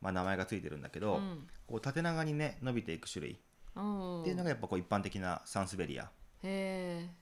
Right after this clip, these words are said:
Speaker 2: ー。
Speaker 1: で、
Speaker 2: そうなんだ。
Speaker 1: そうそうそう。
Speaker 2: へー。
Speaker 1: で、多肉植物みたいな感じだから、葉っぱにかなり水分蓄えられるっていうのが特徴で、
Speaker 2: うんうん。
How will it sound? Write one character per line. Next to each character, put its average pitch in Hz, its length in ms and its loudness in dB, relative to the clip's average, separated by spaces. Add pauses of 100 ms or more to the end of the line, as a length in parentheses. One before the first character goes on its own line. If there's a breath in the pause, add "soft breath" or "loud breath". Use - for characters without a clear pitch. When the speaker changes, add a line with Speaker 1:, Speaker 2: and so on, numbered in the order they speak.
Speaker 2:
ー。 120 40 -10
Speaker 1:
で、 - 100 0
Speaker 2:
そ 208 120 2
う 170 40 -2
な 156 100 -4
ん 139 100 -6
だ。 123 160 -8
Speaker 1:
そ - 140 -4
う - 20 0
そ 98 140 -2
う 87 40 -2
そ - 120 -2
う。 165 40 0
Speaker 2:
へ - 20 -2
ー。 165 160 0
Speaker 1:
で、 165 60 0
多 156 120 0
肉 170 180 0
植 185 240 0
物 127 200 0
み 92 80 0
た 87 100 -2
い - 20 0
な 85 80 -4
感 90 200 -2
じ 92 80 -2
だ 90 100 0
か 80 100 -2
ら、 90 180 0
葉 - 140 0
っ - 100 -2
ぱ 190 80 4
に 180 100 0
か 208 100 2
な 185 80 2
り 95 100 2
水 107 160 0
分 85 160 -2
蓄 87 340 -2
え 90 40 2
ら 90 100 2
れ 87 120 2
る 80 80 0
っ - 40 -2
て - 160 -8
い - 20 -2
う 101 40 -2
の 110 60 -2
が 113 80 -4
特 87 200 -6
徴 73 180 -6
で、 107 240 2
Speaker 2:
う 214 40 -2
ん 226 40 2
う 220 40 2
ん。 180 320 -4